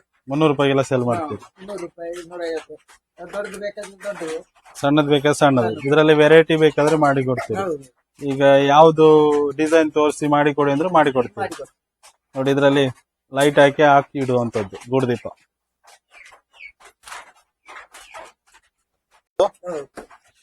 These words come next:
Speaker 1: ಇದು ಎಷ್ಟು ಸೇಲ್ ಮಾಡ್ತೀವಿ ದೊಡ್ಡ ಬುಟ್ಟಿ?
Speaker 2: ಅದು ಐನೂರು, ಆರ್ನೂರು ರೂಪಾಯಿ.
Speaker 1: ಐನೂರು, ಆರ್ನೂರು ರೂಪಾಯಿ.
Speaker 2: ಹಾ, ಏಳ್ನೂರು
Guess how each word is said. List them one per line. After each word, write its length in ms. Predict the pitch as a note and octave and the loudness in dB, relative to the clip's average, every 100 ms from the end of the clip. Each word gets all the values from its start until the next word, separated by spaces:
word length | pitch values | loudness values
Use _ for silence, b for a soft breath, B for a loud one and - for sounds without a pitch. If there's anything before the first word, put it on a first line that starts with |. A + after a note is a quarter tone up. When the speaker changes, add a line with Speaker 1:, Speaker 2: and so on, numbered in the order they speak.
| _ - | _ -2
Speaker 1:
ಇದು 140 | E3 | 6
ಎಷ್ಟು 320 | F#3+ F3 F3 | 6 6 2
ಸೇಲ್ 200 | - C#3+ | 2 2
ಮಾಡ್ತೀವಿ 320 | B2+ A#2+ B2 | 2 0 0
ದೊಡ್ಡ 160 | A#2+ B2 | 2 4
ಬುಟ್ಟಿ? 300 | B2 A#2+ B2+ - _ - _ _ _ - | 4 2 -4 -10 _ -20 _ _ _ -18
Speaker 2:
ಅದು 180 | F3+ G3 F#3 F3+ E3 E3 D3 _ _ _ _ _ _ - - _ _ _ _ _ _ _ | -14 -10 -8 -8 -8 -12 -14 _ _ _ _ _ _ -20 -20 _ _ _ _ _ _ _
ಐನೂರು, 560 | F#3+ F#3+ F3 E3 E3 _ E3 | -16 -10 -6 -6 -8 _ -8
ಆರ್ನೂರು 360 | F#3 F3+ E3+ | -8 -6 -12
ರೂಪಾಯಿ. 320 | D3 E3 D#3 D#3 _ _ _ _ - - _ _ _ _ - | -12 -16 -14 -16 _ _ _ _ -20 -20 _ _ _ _ -6
Speaker 1:
ಐನೂರು, 320 | B2 C#3 C#3+ | -2 0 6
ಆರ್ನೂರು 320 | C3+ C3 B2+ A#2 | 8 8 4 -4
ರೂಪಾಯಿ. 280 | G#2+ - | -8 -10
Speaker 2:
ಹಾ, 340 | D3+ _ _ _ | -12 _ _ _
ಏಳ್ನೂರು 380 | E3 F3+ E3+ D#3 | -14 -12 -12 -14